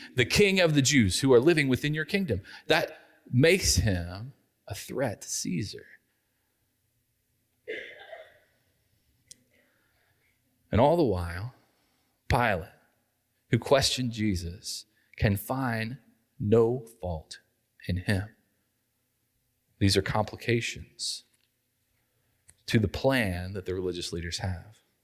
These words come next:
And yet, Jesus sacrificed himself, though he was innocent.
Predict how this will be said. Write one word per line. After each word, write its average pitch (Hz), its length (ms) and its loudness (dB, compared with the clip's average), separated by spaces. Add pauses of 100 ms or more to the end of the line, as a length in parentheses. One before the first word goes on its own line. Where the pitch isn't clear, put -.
(160)
And 98 140 2
yet, 101 400 0 (120)
Jesus 101 320 -2
sacrificed 107 720 -4
himself, 85 460 -6
though 95 160 0
he 101 140 -2
was 101 180 -2
innocent. 120 380 -8